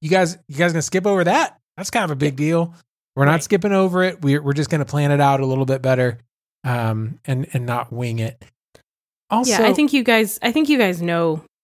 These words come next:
Speaker 2: uh, we don't shy away from the hard topics.
Speaker 1: Nope.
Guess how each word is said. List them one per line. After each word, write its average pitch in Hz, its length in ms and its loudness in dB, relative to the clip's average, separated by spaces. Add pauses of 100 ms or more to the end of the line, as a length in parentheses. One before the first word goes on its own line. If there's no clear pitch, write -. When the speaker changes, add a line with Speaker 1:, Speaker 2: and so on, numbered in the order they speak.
(160)
Speaker 2:
uh, 165 320 -10 (840)
we 214 200 2
don't 233 200 0
shy 214 200 2
away 175 260 2
from 196 200 -2
the 196 80 0
hard 185 200 0
topics. - 520 -8 (120)
Speaker 1:
Nope. 160 180 -8